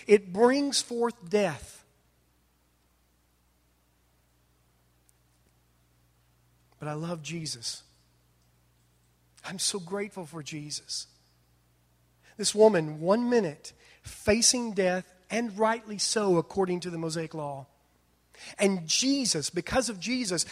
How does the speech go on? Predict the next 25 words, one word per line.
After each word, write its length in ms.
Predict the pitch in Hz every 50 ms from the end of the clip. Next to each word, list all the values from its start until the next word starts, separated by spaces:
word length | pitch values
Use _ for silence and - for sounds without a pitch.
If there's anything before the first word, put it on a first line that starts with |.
| - -
in 160 | - 196 196
one 240 | 196 220 269 302 294
minute 220 | 254 226 208 220 -
she's 240 | - 240 208 170
dying 400 | 170 208 220 233 226 214 202 202 - - - -
and 120 | 196 190
being 220 | 202 214 214 208
put 160 | - 233 220 -
to 80 | 202
death, 260 | 180 208 208 202 196 - - -
or 140 | - 202 190
about 300 | 185 180 202 214 226 -
to 100 | - 180
be, 200 | 170 160 160 156 - - -
and 100 | 220 220
in 80 | 226
the 80 | 220 214
next 460 | 220 226 262 269 247 - - - -
she's 240 | - - - 214 -
set 240 | - - 233 220 214
free 480 | - - - 247 240 208 165 127 117 107 - _ _ _ _ _ _ _ _ _ _ _ _ _ _ _ _ _ _
and 80 | 170 151
said, 220 | - 190 170 151
"You're 80 | 156 139
free, 460 | - - 170 156 143 131 127 117